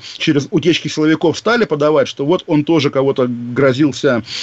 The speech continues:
там убить, ранить, взорвать и так далее, поэтому его были вынуждены застрелить. Я сам такие истории наблюдал, ездил, когда при любом намёке на что-то наши доблестные ОМОНовцы пускают человеку пулю в лоб, вот типа нейтрализовали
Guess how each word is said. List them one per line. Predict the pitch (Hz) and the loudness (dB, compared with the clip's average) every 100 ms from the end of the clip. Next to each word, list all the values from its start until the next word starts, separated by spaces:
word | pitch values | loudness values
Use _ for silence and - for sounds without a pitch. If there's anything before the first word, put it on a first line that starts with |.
| - - | -8 -2
там | 127 117 - | 2 2 2
убить, | 147 165 - | 0 0 0
ранить, | 156 151 127 | 2 2 0
взорвать | 127 135 143 135 | 0 0 0 0
и | |
так | 135 143 | -2 0
далее, | 220 226 170 | 0 2 2
поэтому | 147 151 151 147 | 2 0 0 0
его | 147 | 0
были | 139 143 | 0 0
вынуждены | 151 143 120 127 | 2 0 0 0
застрелить. | 127 - 190 214 | -2 -2 -2 2
Я | 160 | 2
сам | 147 190 | 2 0
такие | 160 147 156 | 0 -2 -2
истории | 147 156 151 | -2 0 0
наблюдал, | 139 131 147 151 208 | 0 0 0 2 2
ездил, | 151 156 190 147 156 | 2 2 2 2 0
когда | 147 139 143 170 - - - | 0 0 2 0 0 -10 -4
при | 175 | 0
любом | 175 165 196 180 165 | 2 2 2 2 2
намёке | 180 180 190 214 196 160 | 2 2 2 0 0 -2
на | 139 135 | -2 -4
что-то | - 226 226 185 147 - - | -2 0 2 2 -2 -6 -6
наши | 151 165 - 147 | -2 -2 -2 -4
доблестные | 127 165 147 147 156 147 | -2 -2 -2 -2 -2 0
ОМОНовцы | 156 220 214 170 - 165 - - - | 0 0 0 -2 0 -2 -2 -12 -6
пускают | 180 - 185 175 - | -4 2 2 2 0
человеку | 160 147 147 | -6 -6 -6
пулю | 170 170 | -4 0
в | 156 | 0
лоб, | 196 262 262 - - | 2 0 -2 -10 -6
вот | 131 220 - | 0 0 2
типа | 214 - 180 | 0 2 2
нейтрализовали | 156 180 170 165 156 156 156 190 185 170 160 | 2 -2 -2 -2 0 0 2 2 2 2 2